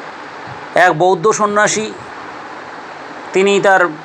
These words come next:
আশ্রম থেকে বেরিয়ে বাইরে ভিক্ষা করতে গিয়েছিলেন। এবং ভিক্ষা করে যখন তিনি ফিরছিলেন ভিক্ষার ঝোলা হাতে নিয়ে, তখন একজন বালক তাকে, সে বৌদ্ধ সন্ন্যাসীকে আটকে ধরে বলে,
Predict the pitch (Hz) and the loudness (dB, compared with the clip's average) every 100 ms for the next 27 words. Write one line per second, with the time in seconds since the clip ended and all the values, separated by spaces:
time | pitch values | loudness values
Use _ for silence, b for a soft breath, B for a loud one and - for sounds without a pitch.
0 | - - - - - - - - - - | -16 -16 -16 -14 -14 -14 -14 -14 -14 -14
1 | - - - - - - 160 165 - 208 | -14 -14 -14 -14 -14 -2 2 2 4 2
2 | 202 196 190 170 175 185 180 156 160 156 | 4 4 4 4 6 4 6 6 6 4
3 | 135 - 170 160 165 160 143 139 135 151 | 0 2 4 4 4 2 4 2 0 -2
4 | - - - - - - - - - - | -6 -14 -14 -14 -16 -16 -16 -14 -6 2
5 | 151 139 143 220 208 220 175 170 175 208 | 4 4 4 4 6 6 6 4 4 2
6 | 208 208 - 185 - 202 175 156 - - | 2 2 2 0 2 2 4 0 -8 -14
7 | - - - - - 127 139 - 185 175 | -14 -14 -16 -14 -10 0 0 4 4 4
8 | 185 175 135 135 175 160 160 127 170 165 | 6 6 6 4 2 2 4 4 4 4
9 | 151 - - - - - - - - - | 2 -4 -12 -14 -14 -14 -14 -14 -14 -6
10 | - 151 147 180 156 165 175 170 160 156 | 2 4 6 6 6 6 4 4 2 4
11 | 156 139 - - - - - 151 139 151 | 2 2 -4 -14 -14 -12 0 4 6 4
12 | 160 160 160 156 131 139 139 135 120 - | 4 4 4 4 2 0 0 0 -2 -10
13 | - - - - - - - - - 139 | -14 -14 -14 -14 -14 -14 -14 -10 2 4
14 | 139 170 156 156 147 156 147 | 4 2 4 6 6 6 4